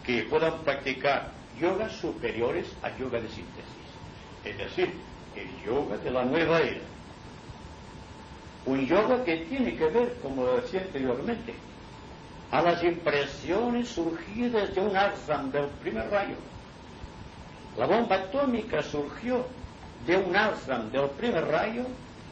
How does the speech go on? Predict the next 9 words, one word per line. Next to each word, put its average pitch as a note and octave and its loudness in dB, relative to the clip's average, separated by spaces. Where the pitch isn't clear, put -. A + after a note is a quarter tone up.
trabajando D3+ 4
conjuntamente F#3 0
con E3+ 2
el E3 2
quinto G3+ 0
rayo F#3+ 6
de F#3 2
la E3 0
ciencia. D#3 -2